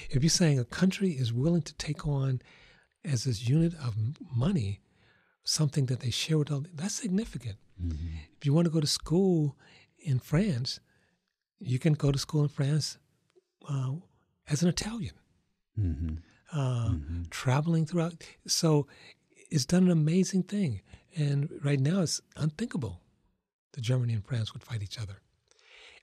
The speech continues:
Speaker 1: And they didn't do it in such a way of saying you have to give up your German identity or citizenship or your French.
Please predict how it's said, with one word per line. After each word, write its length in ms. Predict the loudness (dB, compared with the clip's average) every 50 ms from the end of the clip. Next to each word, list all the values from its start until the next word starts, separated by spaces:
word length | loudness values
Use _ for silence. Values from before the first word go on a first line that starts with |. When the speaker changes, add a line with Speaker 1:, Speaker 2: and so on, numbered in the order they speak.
| _ 0
Speaker 1:
And 100 | 2 4
they 80 | 4 2
didn't 360 | 4 2 2 4 4 4 4
do 220 | 4 4 4 4
it 60 | 4
in 80 | 2 2
such 260 | 0 -2 -4 -4 -2 -2
a 20 |
way 80 | -2 -2
of 80 | -2 -2
saying 300 | -4 -2 -2 0 0 -2
you 60 | -2
have 160 | -2 -4 -6
to 80 | -8 -10
give 320 | -6 -2 0 0 0 0
up 200 | -2 -4 -4 -10 _ _ _ _ _ _ _ _ _ _ _ _ _ _ _ _ _
your 160 | -4 -4 -2
German 360 | 0 0 0 0 0 -2 -2 -6 -8 -14 -14 -14 -14 -16 -18 -20 -20 _ _ _ _ _ _ -8
identity 400 | -6 -4 -2 -4 -4 -4 -6 -8 -8
or 60 | -8
citizenship 680 | -8 -6 -6 -6 -6 -6 -6 -10 -10 -8 -8 -10 -10 -10 -10
or 140 | -6 -4 -2
your 240 | -2 -2 -2 -4 -6 -10 -12 _ _
French. 340 | -8 -4 -4 -2 -2 -4